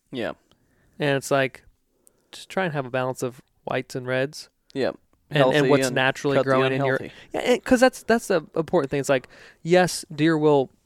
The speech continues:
Speaker 2: preferential, you know, go to certain trees or, but,
Speaker 1: Yeah.
Speaker 2: but honestly, when you think about it, it's, it may not be necessarily a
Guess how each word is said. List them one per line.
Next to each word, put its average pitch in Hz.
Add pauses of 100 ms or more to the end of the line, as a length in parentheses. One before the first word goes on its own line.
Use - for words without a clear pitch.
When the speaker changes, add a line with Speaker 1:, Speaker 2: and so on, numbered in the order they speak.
(360)
Speaker 2:
preferential, 143 (180)
you 156
know, 127
go 147
to 139
certain 156
trees 143
or, 131 (260)
but, 165
Speaker 1:
Yeah. 139
Speaker 2:
but 170
honestly, 165 (800)
when 160
you 143
think 208
about 143
it, 135 (420)
it's, -
it 151
may 151
not 202
be 165
necessarily 156
a 127